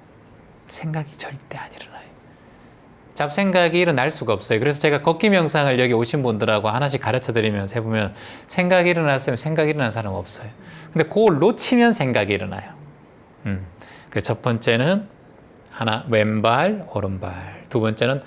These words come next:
하나, 둘. 왼발에 하나, 오른발에 둘이에요. 그럼 세 번째는 몸이 기우는 거, 왼쪽으로 기우는구나, 오른쪽으로 기우는구나, 왼쪽으로 기우는구나.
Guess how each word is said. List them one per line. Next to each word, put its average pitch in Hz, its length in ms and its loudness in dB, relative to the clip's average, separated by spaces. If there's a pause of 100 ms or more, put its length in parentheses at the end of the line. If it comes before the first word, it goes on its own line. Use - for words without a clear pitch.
(160)
하나, 123 760 0 (200)
둘. 98 340 -2
왼발에 160 400 4
하나, 104 340 -2 (400)
오른발에 113 580 2
둘이에요. 101 680 -2 (400)
그럼 135 100 -2
세 151 220 2
번째는 180 560 2 (280)
몸이 151 300 0
기우는 139 320 -2
거, 120 80 -6
왼쪽으로 120 440 0
기우는구나, 120 880 0 (280)
오른쪽으로 104 500 -4
기우는구나, 92 840 -8 (360)
왼쪽으로 101 480 -2
기우는구나. 101 720 -2